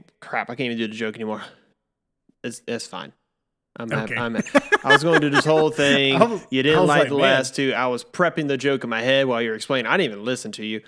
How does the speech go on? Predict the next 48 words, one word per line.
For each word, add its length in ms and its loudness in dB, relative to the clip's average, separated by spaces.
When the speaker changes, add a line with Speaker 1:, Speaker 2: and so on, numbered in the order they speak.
Speaker 1:
I 60 -10
was 80 -10
just 180 -16
prepping 360 -2
this, 260 -6
this 160 -6
joke, 300 -6
and 80 -12
it 80 -8
just 240 -16
fell 480 -8
flat. 340 -14
Speaker 2:
I'm 60 -12
sorry. 320 -12
Speaker 1:
God. 320 -12
Can 100 -8
we 60 -4
Speaker 2:
You 60 -10
can 80 -4
Speaker 1:
just, 100 -6
Speaker 2:
try 180 -10
Speaker 1:
can 80 -8
we 60 -4
Speaker 2:
again. 140 -6
Speaker 1:
just 160 -4
stop 380 -6
and 120 -10
just, 280 -12
just 180 -12
do 120 -6
the, 100 -8
can 160 -10
we 80 -4
just 220 -10
record 360 -6
tomorrow? 340 -10
Start 260 -6
over? 300 -10
<laughs> 1160 -20
Let 80 -2
me 40 0
try 180 0
again. 200 -4
Let 60 -10
me 40 -8
try 160 -4
again. 160 -8
<sighs> 260 -18